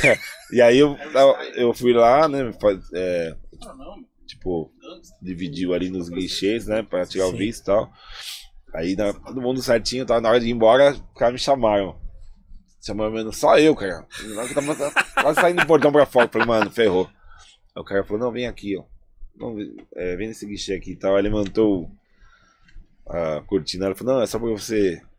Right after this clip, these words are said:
Speaker 1: fazer, é, pra gente colher suas digitais de novo, porque teve um probleminha aqui." Eu falei, "Nossa, mó medo." Falei,
Speaker 2: Tá
Speaker 1: "Só
Speaker 2: gelado,
Speaker 1: falta ele
Speaker 2: já.
Speaker 1: falar do ba-, bagulho."
Speaker 2: Mama.
Speaker 1: Falei, "Mas será que eu falei alguma coisa errada?" Porque você vai lá no bagulho, os caras já sabem tudo de
Speaker 2: É,
Speaker 1: você, né?
Speaker 2: já sabe, já tem tudo.
Speaker 1: Você,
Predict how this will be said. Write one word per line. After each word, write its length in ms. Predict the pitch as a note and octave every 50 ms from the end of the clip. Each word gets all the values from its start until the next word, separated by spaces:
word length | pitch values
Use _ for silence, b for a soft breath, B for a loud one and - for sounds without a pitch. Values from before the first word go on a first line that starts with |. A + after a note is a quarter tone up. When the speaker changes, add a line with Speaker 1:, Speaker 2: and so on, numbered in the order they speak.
| _ _
Speaker 1:
fazer, 380 | F#2+ F#2 F#2 F2+ G2 G2+ D#2
é, 280 | E2 E2+ E2 D#2 D2 - - _ _ _ _ _ _ _ - _
pra 160 | - F#2 G2+ G2
gente 160 | G2+ G2 -
colher 220 | - G2+ G2 G2
suas 240 | - - G#2+ G2 F#2+
digitais 500 | G2+ G2 F#2 F#2+ - - F#2+ F#2+ F#2 E2
de 80 | F2+ F2
novo, 420 | F2 F#2 G2+ A2 G#2+ G2 G2 F2
porque 540 | F2+ G2 F2 F2 F#2 F#2 F#2 E2+ D#2 - - b b b b b b b b b _ _
teve 120 | E2+ E2+ G2
um 40 | F#2
probleminha 520 | F#2+ G2 F#2+ F#2+ F#2+ F2 E2+ F2+ F2 E2
aqui." 140 | D2+ - F#2
Eu 80 | F2+
falei, 160 | - D#2 C#2+ C#2+
"Nossa, 460 | D2+ E2+ - - - - A2 - - - - - - - - - - _ _ _ _ - - - - -
mó 200 | C2+ E2 F#2 F#2 - - _ - - - - -
medo." 360 | D2+ E2+ F2+ G2 G#2 F#2+ -
Falei, 160 | F#2 G2 G2+
Speaker 2:
Tá 100 | F#2+ B2+
Speaker 1:
"Só 80 | A2+ A#2+
Speaker 2:
gelado, 380 | D3+ D3 D3 C#3+ C3 C3+ C#3+
Speaker 1:
falta 120 | D#3 A#2+ D3
ele 60 | C#3 C#3+
Speaker 2:
já. 40 |
Speaker 1:
falar 140 | C#3 E3 E3+
do 120 | E3+ F#3 F3
ba-, 240 | E3+ E3+ E3+ D#3+
bagulho." 380 | D3 C#3+ D3 C#3+ C#3 D3 D3+ D3
Speaker 2:
Mama. 180 | B2 A2+ - - - - -
Speaker 1:
Falei, 120 | - G2+ F#2+
"Mas 100 | F2+ -
será 140 | F#2+ G#2
que 60 | A2 -
eu 40 | -
falei 120 | A2+ A2+
alguma 160 | G#2+ G#2+ F#2
coisa 160 | F2 G#2+ G2+ G#2
errada?" 280 | F#2+ G2+ G#2 F2+ F#2
Porque 220 | - - - C#3 C3
você 140 | - -
vai 120 | B2 C3 C3
lá 80 | C#3+ D3
no 80 | D3+
bagulho, 340 | D3 D3 C#3 B2+ B2 D#3+ G#3+
os 80 | - -
caras 160 | - D3+ D#3+
já 60 | F#3
sabem 220 | - - A#3 A#3+ A#3+
tudo 140 | A3+ G3 G3
de 40 | B2+
Speaker 2:
É, 140 | B2+ B2
Speaker 1:
você, 200 | B2 B2+ B2+ -
né? 100 | A#2+ B2+
Speaker 2:
já 80 | C3 A2+
sabe, 240 | - - A#2+ A#2+ A2+
já 320 | G2 G#2 G#2 F#2+ G2+ G2
tem 160 | - - G2
tudo. 180 | G2 - A2+ G#2+
Speaker 1:
Você, 200 | A2 G2 F#2 F2+